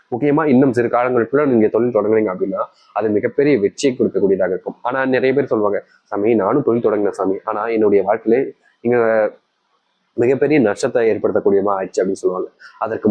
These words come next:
முக்கியமான வெளிப்படையான காரணம் என்ன தெரியுமாங்க? ஒரு தொழில் தொடங்குறோம், ஒரு விஷயத்த பண்றோம் அப்படின்னா அதை நம்ம முழுசா தெரிஞ்சுக்கிட்டு பண்ணணும். புரியுதுங்களா?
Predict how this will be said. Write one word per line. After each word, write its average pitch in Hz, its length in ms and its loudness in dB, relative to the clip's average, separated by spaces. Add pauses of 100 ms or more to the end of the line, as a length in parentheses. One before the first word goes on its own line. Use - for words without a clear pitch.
முக்கியமான 127 540 2 (100)
வெளிப்படையான 117 640 2
காரணம் 98 220 -2
என்ன 92 120 -6
தெரியுமாங்க? 92 360 -4 (340)
ஒரு 120 100 2 (120)
தொழில் 175 300 0
தொடங்குறோம், 113 460 0
ஒரு 101 160 2
விஷயத்த - 340 -2
பண்றோம் 104 320 -2
அப்படின்னா 92 300 -6 (160)
அதை 120 160 2
நம்ம 131 120 0 (120)
முழுசா 175 300 2 (100)
தெரிஞ்சுக்கிட்டு 123 480 0
பண்ணணும். 92 260 -6 (500)
புரியுதுங்களா? 104 380 2